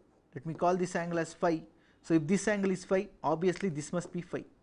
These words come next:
Alternate angles, this is of the form Z form. So alternate angles, if this is phi, this is also phi. Let us calculate the value of phi, and theta three will become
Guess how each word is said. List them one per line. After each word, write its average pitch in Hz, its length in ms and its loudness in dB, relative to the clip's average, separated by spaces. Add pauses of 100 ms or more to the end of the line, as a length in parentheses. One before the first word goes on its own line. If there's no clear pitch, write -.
(1040)
Alternate 165 400 0
angles, 156 600 -8
this 139 140 -8
is 170 100 -4
of 151 160 -2
the 156 60 -4
form 156 280 -4
Z 156 260 0
form. 147 200 -4 (920)
So 147 260 -4 (100)
alternate 170 400 2
angles, 170 360 -4
if 151 120 -2
this 156 140 -2
is 196 140 -2
phi, 214 280 -2
this 151 180 -4
is 160 80 0
also 160 260 -2
phi. - 180 -10 (540)
Let 165 100 6
us 165 100 6
calculate 208 460 6
the 190 80 4
value 190 300 10
of 185 80 4
phi, 208 240 6 (680)
and 151 200 4
theta 208 240 8
three 214 140 0
will 196 120 2
become 185 280 2